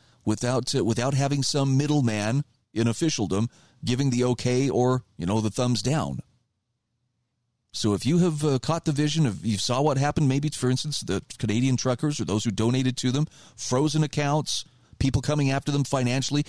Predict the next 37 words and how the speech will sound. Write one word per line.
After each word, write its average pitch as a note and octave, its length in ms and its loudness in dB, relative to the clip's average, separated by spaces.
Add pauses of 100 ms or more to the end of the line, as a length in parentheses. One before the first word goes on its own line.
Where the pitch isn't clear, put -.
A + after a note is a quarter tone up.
(100)
shutting D3+ 400 0
them C#3 140 0
out B2+ 180 0
of D#3 60 2
the D#3 60 0
financial C#3 480 0
system, C#3+ 440 -2 (1120)
maybe D3 260 0
like F#3 280 0
me, A3+ 100 0
you've D#3+ 180 0
started C#3+ 280 0
to C3 60 2
worry, C#3 220 2
"Is F#2+ 140 -2
my G2+ 120 2
money C#3+ 280 -2
really B2 300 0
my A2 200 2
own?" A2+ 360 0 (1080)
Maybe A#2+ 240 0
it's E3 140 -2
time D#3 260 0
to B2 360 0 (540)
start A#2 340 -4
to A#2 120 -4
putting D3+ 300 -2
some C#3 260 -2
value A#2+ 400 0
into B2 300 0
crypto, G2 540 -2 (340)
keeping, E3 500 2
you A2 140 0
know, C3 180 0
your A2 200 2
own C#3 200 2
wallet C3+ 460 0